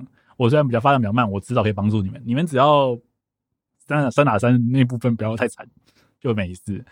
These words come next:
会有人这种，有这种想法啦。对，但是四打四其实很，很吃那个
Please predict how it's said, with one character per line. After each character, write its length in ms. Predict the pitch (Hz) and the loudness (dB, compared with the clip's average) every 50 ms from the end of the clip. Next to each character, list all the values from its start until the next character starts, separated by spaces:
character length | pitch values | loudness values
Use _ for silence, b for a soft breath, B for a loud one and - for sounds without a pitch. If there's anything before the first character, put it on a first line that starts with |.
| b b b b - | b b b b 2
会 80 | 262 | 4
有 60 | 196 | 4
人 120 | 156 135 123 | 4 4 2
这 80 | 143 | 2
种， 100 | 147 120 | 0 2
有 80 | 113 104 | 2 2
这 80 | 120 - | 2 2
种 120 | 139 117 | 2 0
想 240 | - 98 95 98 95 | -2 -4 -4 -4 -4
法 180 | 98 95 - - | -4 -8 -10 -12
啦。 160 | - 127 135 - _ _ _ _ _ _ - | -18 -20 -20 -20 _ _ _ _ _ _ -8
对， 80 | 147 | -4
但 140 | 160 190 202 | -2 0 2
是 200 | 220 208 202 185 b b b b b b | 2 0 0 -4 b b b b b b
四 140 | _ - 269 | _ -2 2
打 140 | 220 160 143 | 4 4 4
四 160 | - - 226 | 4 2 0
其 120 | 185 185 185 | 2 2 4
实 120 | 185 170 | 4 4
很， 240 | - 139 127 123 123 | 4 2 2 0 0
很 260 | - - 131 127 120 | 0 2 2 2 2
吃 360 | 113 - - - - 170 175 180 | 0 -4 -10 -8 -4 -2 0 2
那 120 | 185 170 | 2 4
个 440 | 151 139 127 123 117 113 107 104 | 4 4 6 6 6 4 2 0